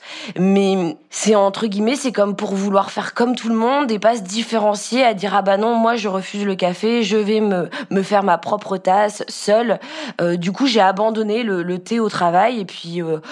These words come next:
d'autant plus que du coup, c'était associé plus à des moments où je prenais mon temps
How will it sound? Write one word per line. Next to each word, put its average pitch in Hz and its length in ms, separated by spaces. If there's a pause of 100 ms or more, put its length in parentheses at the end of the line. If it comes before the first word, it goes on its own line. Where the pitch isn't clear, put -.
(160)
d'autant 190 320
plus 233 260
que 214 100
du 180 200
coup, 220 160
c'était 175 560
associé 185 500
plus 208 380
à 180 80
des 175 160
moments 180 420
où 175 160
je 165 100
prenais 180 300
mon 180 220
temps 185 280